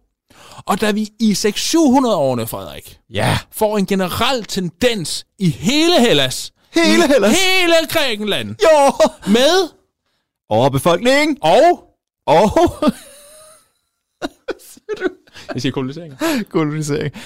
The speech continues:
Speaker 2: Altså, som, som led i den her overbefolkning.
Speaker 1: Ja, altså, man løser overbefolkningen ved at
Speaker 2: Ja.
Speaker 1: kolonisere alle de her områder. Der løser du konflikten i Sparta på en helt særlig måde.
Speaker 2: Ja, du henter mad andet sted fra. <laughs>
Speaker 1: Du henter mad an-, an-, andet sted fra, og det giver jo rigtig god mening, fordi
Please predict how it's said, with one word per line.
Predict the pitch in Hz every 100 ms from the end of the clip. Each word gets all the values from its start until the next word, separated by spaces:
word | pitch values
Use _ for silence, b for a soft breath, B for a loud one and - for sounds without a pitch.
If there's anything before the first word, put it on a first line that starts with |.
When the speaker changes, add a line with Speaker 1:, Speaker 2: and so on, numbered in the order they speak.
| B -
Speaker 2:
Altså, | 131 123
som, | 120 120
som | - 120 113
led | 120
i | 113
den | 95
her | 87
overbefolkning. | 95 90 85 - 85 - _ _ _ -
Speaker 1:
Ja, | 240 190 -
altså, | 131 147
man | 135 143
løser | 190 175 117
overbefolkningen | 135 143 113 107 110
ved | 123
at | 98
Speaker 2:
Ja. |
Speaker 1:
kolonisere | 117 107 147 117
alle | 120
de | 110
her |
områder. | 92 117 185 135 104 B B -
Der | 202
løser | 196 214 208 190
du | 196 202
konflikten | 185 196 190 147 143 165
i | 170
Sparta | - 107 113 139
på | 156
en |
helt | 147 190 135
særlig | - 135 135 160
måde. | 175 135 139 _ _ _ _ _ _ _
Speaker 2:
Ja, | - - - -
du |
henter | 110 120 123
mad | 127 147
andet | 139 160
sted | 117
fra. | 104 92 101 -
<laughs> | - -
Speaker 1:
Du | 185
henter | 208
mad | 208 226 254
an-, | 254 302
an-, | 233 254 -
andet | 214 254 294 220 233 214
sted | 190 185
fra, | - 160
og | 131
det | 214
giver | 226 180
jo |
rigtig | 156 160 113
god | 78
mening, | 139 226 202
fordi | - 160 202